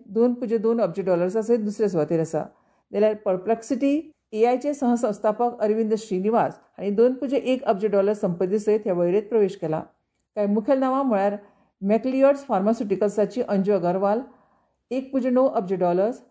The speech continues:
लॉरस लॅबाचे संस्थापक आनी सीईओ सत्यनारायण चाव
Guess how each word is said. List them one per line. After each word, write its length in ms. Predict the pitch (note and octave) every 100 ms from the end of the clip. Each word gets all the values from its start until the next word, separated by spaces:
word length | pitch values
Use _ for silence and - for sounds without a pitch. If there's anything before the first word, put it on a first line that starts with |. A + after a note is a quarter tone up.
| _
लॉरस 380 | F#3+ G#3 A#3 C4+
लॅबाचे 380 | B3+ G#3 G3+ A3
संस्थापक 680 | A#3 G#3 F3 - G3+ A#3+ A#3+
आनी 220 | G3+ G3
सीईओ 460 | G3 G3 G3+ A3+ A#3+
सत्यनारायण 680 | A#3+ F3+ G#3 G#3 G3+ G3 F#3+
चाव 340 | - F#3+ G#3+